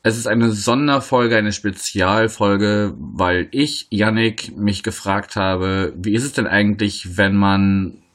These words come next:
als Sankt Pauli-Fan mehrere tausend Kilometer entfernt vom Millantor wohnt? Wir kennen das, wir haben viele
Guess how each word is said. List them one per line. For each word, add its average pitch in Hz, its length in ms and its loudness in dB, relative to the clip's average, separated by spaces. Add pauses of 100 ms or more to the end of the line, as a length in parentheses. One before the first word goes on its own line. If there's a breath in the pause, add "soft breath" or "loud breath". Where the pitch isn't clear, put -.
(220)
als 92 380 0
Sankt 98 240 -2
Pauli-Fan 95 800 0
mehrere 101 480 -2
tausend 95 600 0
Kilometer 92 400 -2
entfernt 90 560 -2
vom 90 320 -4
Millantor 92 640 -2
wohnt? 110 420 2
Wir 98 80 -6
kennen 107 240 2
das, 107 180 0
wir 104 80 0
haben 98 420 0
viele 104 720 2